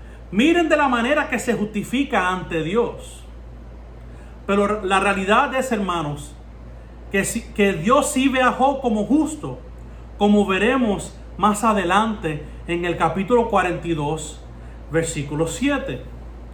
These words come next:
Pero entonces, ¿qué está pasando aquí? Si Dios ve a Job justo, ¿por qué hay la necesidad de corrección? Lo que pasa es que, aunque es cierto que Job es justo,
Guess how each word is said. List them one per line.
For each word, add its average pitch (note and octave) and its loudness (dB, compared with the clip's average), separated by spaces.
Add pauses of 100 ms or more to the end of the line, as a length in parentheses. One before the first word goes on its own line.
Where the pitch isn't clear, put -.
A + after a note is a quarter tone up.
(340)
Pero A3+ 6
entonces, B3 4
¿qué C#4+ 4
está C#4 4
pasando D4 4
aquí? C#4 2 (840)
Si B3 2
Dios A#3+ 2
ve C#4+ 2
a G#3 4
Job C4+ 4 (340)
justo, G3+ 4 (680)
¿por A#3+ 6
qué B3+ 2
hay B3+ 6
la C4 0
necesidad B3+ 0
de C4 -4
corrección? C4+ 0 (1300)
Lo G#3+ 6
que A3 4
pasa C#4 2
es D4 -2
que, - -2
aunque G#3 2
es - 0
cierto D4 2
que G3+ 0
Job A#3 2
es - -4
justo, F3 2